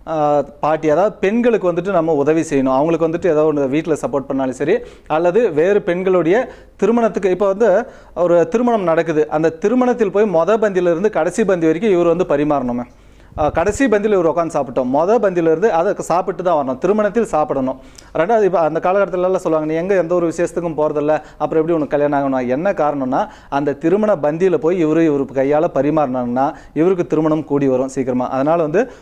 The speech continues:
கோயில்ல போய் விளக்கேத்தி வேண்டிக்கிட்டு எனக்கு திருமணம் நடக்குன்றதில்ல, திருமண விழாவில் போய் இவர் பங்கேத்துக்கணும்,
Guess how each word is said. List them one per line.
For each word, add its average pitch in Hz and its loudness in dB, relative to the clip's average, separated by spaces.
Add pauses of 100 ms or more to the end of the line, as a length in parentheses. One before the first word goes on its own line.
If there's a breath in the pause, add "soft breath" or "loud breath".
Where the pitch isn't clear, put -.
(160)
கோயில்ல 214 2
போய் 196 0
விளக்கேத்தி 170 0
வேண்டிக்கிட்டு 160 -2
எனக்கு 156 -2
திருமணம் 151 -2
நடக்குன்றதில்ல, 127 -2
திருமண 196 0
விழாவில் 170 0
போய் 175 2
இவர் 160 0
பங்கேத்துக்கணும், 143 -2